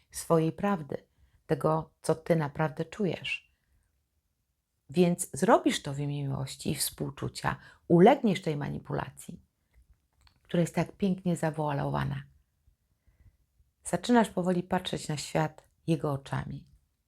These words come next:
jego, jej, z jej perspektywy. Twoja samoocena zostaje przeniesiona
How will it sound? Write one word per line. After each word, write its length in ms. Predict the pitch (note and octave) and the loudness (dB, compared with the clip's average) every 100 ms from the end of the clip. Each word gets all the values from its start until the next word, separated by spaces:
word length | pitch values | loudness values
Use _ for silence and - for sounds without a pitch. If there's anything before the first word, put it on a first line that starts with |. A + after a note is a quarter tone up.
| _ _ D3+ | _ _ 0
jego, 300 | F#3 E3 C#3+ | 2 2 0
jej, 440 | C3+ C#3+ C#3+ - _ _ _ _ _ | 0 -2 -6 -14 _ _ _ _ _
z 80 | B2+ | 2
jej 160 | D#3 E3 | 4 4
perspektywy. 720 | D3 C#3 - - - - - - _ _ _ _ _ _ _ _ _ _ _ _ _ | 2 -8 -8 -10 -8 -10 -10 -20 _ _ _ _ _ _ _ _ _ _ _ _ _
Twoja 540 | - G3+ G3 F#3 F3+ - _ _ _ _ | 2 6 6 6 4 -2 _ _ _ _
samoocena 720 | - F3 F3 E3+ E3+ F3+ E3 | 0 2 2 0 0 0 0
zostaje 340 | D3+ - E3 D#3+ | -2 -2 -2 -2
przeniesiona 800 | - D3+ C#3+ - E3 D#3+ D3+ | -4 -4 -6 -4 -4 -2 -4